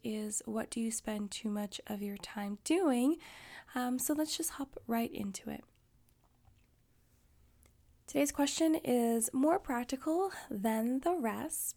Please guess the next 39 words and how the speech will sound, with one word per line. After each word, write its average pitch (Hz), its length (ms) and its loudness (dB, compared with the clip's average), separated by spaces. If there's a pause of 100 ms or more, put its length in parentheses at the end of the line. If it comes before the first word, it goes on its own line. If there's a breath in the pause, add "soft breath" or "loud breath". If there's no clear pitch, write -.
(140)
but 254 120 4
I 254 80 6
do 302 200 4
want 349 180 6
you 294 100 2
to 294 100 6
know 226 240 4
that 220 160 0
it 220 140 0
is 214 140 -4
still 262 640 2
as 226 160 -2
important 220 640 -4 (560 loud breath)
as 240 400 2
the - 240 -2
others. 247 600 0
And 226 360 0
just 262 160 -2
because 262 200 0
something 233 200 0
is 214 120 -4
more 214 100 -2
practical 208 640 -4
and 208 180 -2
maybe 208 300 -2
wouldn't 208 540 -4 (280)
take 220 340 -2
as 220 280 -2
much 202 260 -6
deep 208 240 -6
thought 202 320 -8
as 202 340 -6 (520 loud breath)
the 294 100 6
other 311 140 10
questions 233 380 0
doesn't 233 280 0
make 226 220 0
it 233 120 4
any, 214 500 -2